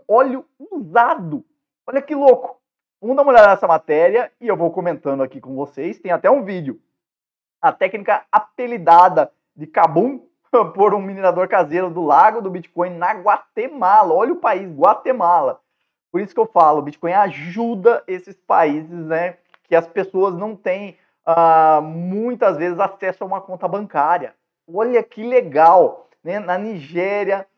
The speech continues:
lá nos países africanos tá acontecendo isso, na Venezuela, na Argentina. Olha o tanto de gente que o Bitcoin tá ajudando. Ah, eles vão falar, "Ah, mas tem a volatilidade", mas, cara,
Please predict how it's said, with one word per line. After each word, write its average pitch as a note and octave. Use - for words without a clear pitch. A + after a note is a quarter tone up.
lá F3+
nos F3+
países F#3
africanos F#3+
tá G#3
acontecendo F3+
isso, F3
na F#3
Venezuela, F#3
na F#3+
Argentina. G3+
Olha B3
o D#4+
tanto C4
de E4+
gente B3+
que -
o A3+
Bitcoin A#3
tá A3
ajudando. F3
Ah, A#3+
eles C4+
vão B3
falar, B3
"Ah, D#4
mas C4
tem B3
a C#4+
volatilidade", A#3+
mas, A3
cara, C4